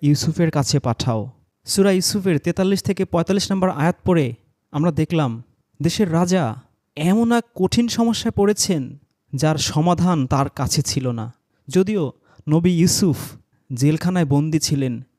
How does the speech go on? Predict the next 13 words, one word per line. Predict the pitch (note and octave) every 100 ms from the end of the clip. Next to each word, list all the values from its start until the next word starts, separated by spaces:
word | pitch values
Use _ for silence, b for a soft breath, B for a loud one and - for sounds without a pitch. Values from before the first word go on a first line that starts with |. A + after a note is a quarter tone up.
| _ -
কিন্তু | G3+ G3+ F#3
তার | - D#3 F3
কাছেই | G#3 E3+ E3 - G#3 D3+ A2+ _ _ _
এমন | C3 D3 G3+ A3+
কিছু | G#3+ - - F3+ B2+ - C3
জ্ঞান | C3+ D#3+ G3
ছিল, | - F#3+ D#3+
প্রজ্ঞা | C#3 E3 E3+ F#3+
ছিল, | F#3 - D#3 B2 - b b -
যেই | C3 D#3
জ্ঞান, | D3 D#3 E3+ F#3 F#3+ - _ _ C3+
যেই | B2+ C#3+
প্রজ্ঞা, | C#3+ E3 E3 F3+ F#3+